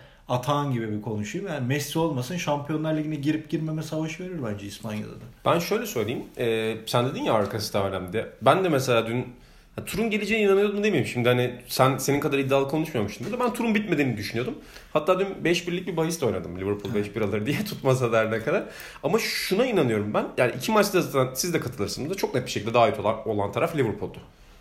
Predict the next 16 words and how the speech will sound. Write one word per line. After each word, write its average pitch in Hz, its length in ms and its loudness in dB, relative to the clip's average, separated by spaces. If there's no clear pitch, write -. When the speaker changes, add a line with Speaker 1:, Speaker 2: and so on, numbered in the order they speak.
Speaker 2:
Yani 113 160 6
ilk 117 80 -4
maçın 139 200 2
üç 135 120 0
sıfır 135 220 0
bitmesi 127 280 -2
falan 131 160 4
futbolun 135 320 0
adaleti 120 280 4
Speaker 1:
Tabii. 247 100 0
Speaker 2:
değildi. 147 160 2
İlk 104 140 0
maçın 131 200 2
üç 139 80 0
sıfır 131 240 -4
bitmesi 170 580 -2